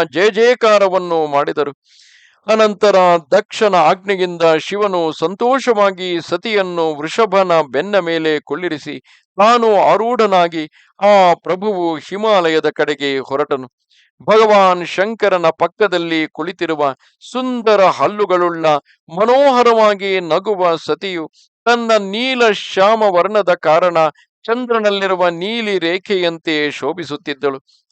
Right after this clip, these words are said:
ಆಗ ಆ ನವದಂಪತಿಗಳ ಶೋಭೆಯನ್ನು ನೋಡಿ ಶ್ರೀ ವಿಷ್ಣುವೇ ಮೊದಲಾದ ಸಮಸ್ತ ದೇವತೆಗಳು, ಮರೀಚಿಯೇ ಆದ ಮ-, ಮಹರ್ಷಿಗಳು ಹಾಗೂ ಇತರರು ಅಲುಗಾಡದೆ ತಟಸ್ಥರಾಗಿ ನಿಂತುಬಿಟ್ಟರು.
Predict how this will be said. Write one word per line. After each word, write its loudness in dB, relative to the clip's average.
ಆಗ 2
ಆ 4
ನವದಂಪತಿಗಳ 0
ಶೋಭೆಯನ್ನು -4
ನೋಡಿ -6
ಶ್ರೀ -2
ವಿಷ್ಣುವೇ 0
ಮೊದಲಾದ 2
ಸಮಸ್ತ 0
ದೇವತೆಗಳು, -2
ಮರೀಚಿಯೇ 0
ಆದ 2
ಮ-, 2
ಮಹರ್ಷಿಗಳು 0
ಹಾಗೂ 0
ಇತರರು 0
ಅಲುಗಾಡದೆ 0
ತಟಸ್ಥರಾಗಿ -4
ನಿಂತುಬಿಟ್ಟರು. -8